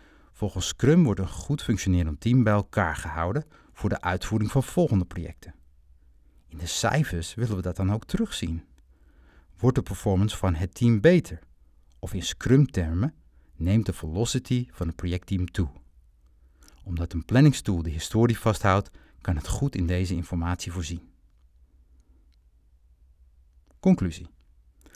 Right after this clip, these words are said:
Als je over slechts één team beschikt dat volgens Scrum werkt,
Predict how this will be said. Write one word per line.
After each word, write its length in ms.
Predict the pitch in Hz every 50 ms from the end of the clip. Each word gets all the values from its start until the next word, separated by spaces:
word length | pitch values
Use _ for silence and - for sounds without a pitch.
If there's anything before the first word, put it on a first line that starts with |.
| - - - - - _
Als 280 | - 127 151 185 190 -
je 100 | - -
over 240 | - 160 110 98 95
slechts 280 | - - 92 - - - _ -
één 260 | - 127 143 139 117
team 240 | - 110 113 127 120
beschikt 500 | 113 - - - 120 113 - - - - - _ -
dat 160 | - 98 -
volgens 260 | - 85 - 80 -
Scrum 320 | - - - 110 110 110
werkt, 300 | 101 101 101 101 101 -